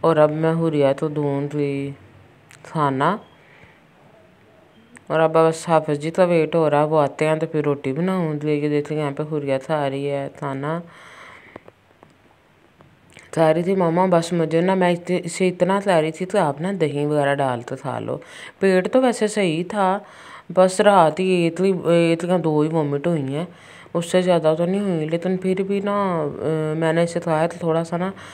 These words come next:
पेट को ना फातला दो, तो फिर ही तुम कुछ खाना पीना। सुबह मैंने इसे सिर्फ ना राशि खिलाए हैं। तो अब कह रही थी, "मामा बस मेरा दिल कर रहा, अब तो बहुत ही चटखारेदार चीज़ हो तो मैं वो खाऊं।"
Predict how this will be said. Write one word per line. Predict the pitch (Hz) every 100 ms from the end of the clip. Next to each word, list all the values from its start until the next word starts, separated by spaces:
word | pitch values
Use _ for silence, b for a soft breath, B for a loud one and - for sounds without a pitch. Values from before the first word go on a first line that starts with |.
| B B B 165 170 165 156 156 151
पेट | 127 - 175 165 156 156 -
को | 185
ना | 185 190
फातला | - 147 - 156
दो, | 165 165 139 175 - B B B -
तो | 170
फिर | 170 170 165
ही | 175
तुम | 170 160
कुछ | 156 -
खाना | 160 135 131
पीना। | 131 147
सुबह | 147 175 175
मैंने | 175 170
इसे | 160 165
सिर्फ | 165 165
ना | 185 180
राशि | 156 135 -
खिलाए | 151 165 143
हैं। | 123 120 123 B B B B B B B B B - _ - - - 160
तो | 175
अब | 175
कह | 180 180
रही | 175
थी, | 185
"मामा | 208 180 196
बस | 202 180 175
मेरा | 185 175
दिल | 170 170
कर | 180 175
रहा, | 196
अब |
तो | 196 190 175
बहुत | 175 175 196 196
ही | 202
चटखारेदार | 190 180 170 160 143 147 160 165
चीज़ | 165 160 147 151 180
हो | 165 165
तो | 170 170
मैं | 151
वो | 139 135 127
खाऊं।" | 127 147 120 113